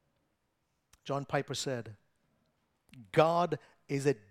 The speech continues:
dangerous God apart from Christ." If you don't have the covering of Christ,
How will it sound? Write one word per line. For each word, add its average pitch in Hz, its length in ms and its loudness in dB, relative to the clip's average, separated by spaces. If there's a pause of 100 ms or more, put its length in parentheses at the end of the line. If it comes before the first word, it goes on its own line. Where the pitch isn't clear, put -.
(140)
dangerous 202 640 6
God 156 260 6
apart 139 260 0
from 123 200 -8
Christ." 120 420 -6 (840)
If 147 140 -4
you 165 60 4
don't 196 180 8
have 196 140 6
the 190 80 4
covering 214 420 10
of 208 160 8
Christ, 233 340 4